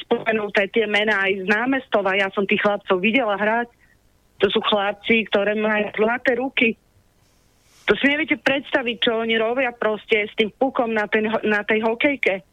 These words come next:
Prečo to niekoho nezaujíma? Prečo ich niekto nepodporí? Prečo je to len na financovaní tých, tých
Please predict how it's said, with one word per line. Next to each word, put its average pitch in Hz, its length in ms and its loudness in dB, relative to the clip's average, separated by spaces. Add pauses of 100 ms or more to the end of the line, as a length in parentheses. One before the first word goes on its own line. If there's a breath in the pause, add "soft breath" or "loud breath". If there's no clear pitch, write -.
(400)
Prečo 262 320 0
to 254 100 2
niekoho 226 400 0
nezaujíma? 208 600 0
Prečo 247 260 0
ich 240 140 -2
niekto 220 260 0
nepodporí? 214 640 0
Prečo 233 320 0
je 220 160 0
to 214 160 0
len 208 160 0
na 202 80 0
financovaní 208 800 0 (380 loud breath)
tých, 226 160 2 (260)
tých 226 140 0